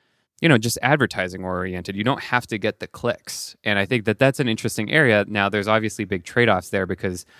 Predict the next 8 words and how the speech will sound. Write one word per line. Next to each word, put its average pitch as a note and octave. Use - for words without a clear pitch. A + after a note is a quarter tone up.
oftentimes F#2
brands F#2
have F#2
their F#2
own G#2+
agenda F2+
or, F2+
uh, F2